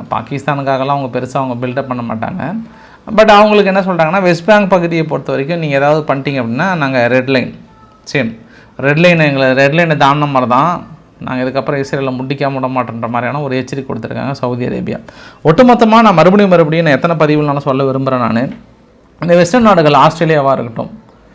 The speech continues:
பிரான்ஸா இருக்கட்டும், இவங்க எல்லாம் பாலஸ்தீனத்துக்கான ரெகக்னைஸ் அப்படின்றத வந்து, அது மறுபடியும் நான் சொல்றேன் நானு, இது வந்து எனக்கு ஏதோ ஒரு டிராமா மாதிரி தான் தெரியுது.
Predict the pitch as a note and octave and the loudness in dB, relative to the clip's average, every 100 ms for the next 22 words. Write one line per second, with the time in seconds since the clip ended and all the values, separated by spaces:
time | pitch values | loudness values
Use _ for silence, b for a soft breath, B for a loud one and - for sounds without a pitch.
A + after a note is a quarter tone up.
0 | b b - D#3+ E3 E3+ D#3 C3 A#2+ A#2+ | b b 0 4 4 4 2 2 -2 -6
1 | A2+ - - D3 D#3+ E3 D3+ E3 F#3 E3 | -8 -14 -8 0 2 4 4 4 2 4
2 | D#3 G3 - F#3 E3+ D#3 C#3+ C3 D#3+ E3 | 4 4 0 -4 -2 -2 0 2 4 4
3 | F3 E3+ D#3 C3 C3 A#2+ A#2+ A#2 B2+ D3 | 2 0 -2 -4 -6 -4 -2 -2 2 2
4 | D#3+ - B B B - C3 C3+ D3+ F#3 | 0 -6 B B B -2 0 4 4 4
5 | F#3+ G3+ F#3 E3 D#3 C3+ C3 B2 D#3 F#3 | 4 4 2 0 -2 -4 -2 -2 -2 0
6 | D#3 D3+ F#3+ D3+ C3+ D3+ E3+ D3 C#3+ D3 | 0 0 -2 -2 -2 0 0 2 4 2
7 | C#3+ C3 B2 C#3 B2 A2+ A#2 | 0 -2 -2 -2 -4 -6 -8